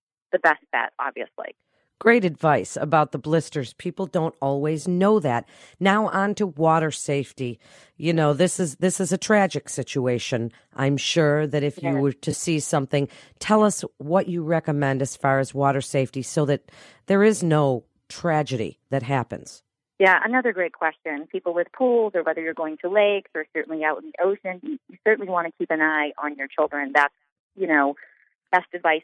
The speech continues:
Speaker 1: ever is know where your kids are at all times. Make sure someone is,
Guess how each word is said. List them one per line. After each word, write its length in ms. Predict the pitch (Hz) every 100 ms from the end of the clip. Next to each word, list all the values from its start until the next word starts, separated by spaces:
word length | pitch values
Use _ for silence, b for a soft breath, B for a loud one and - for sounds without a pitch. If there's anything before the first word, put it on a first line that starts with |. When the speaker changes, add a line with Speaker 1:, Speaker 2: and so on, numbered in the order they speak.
| -
Speaker 1:
ever 320 | 170 160 147
is 180 | 151 147
know 100 | 165
where 140 | 156 160
your 140 | 156
kids 240 | - 165 156
are 160 | 151
at 40 | 151
all 180 | 147 -
times. 320 | 165 156 143 147
Make 140 | 156 151
sure 140 | 165 156
someone 240 | 156 151
is, 80 | 151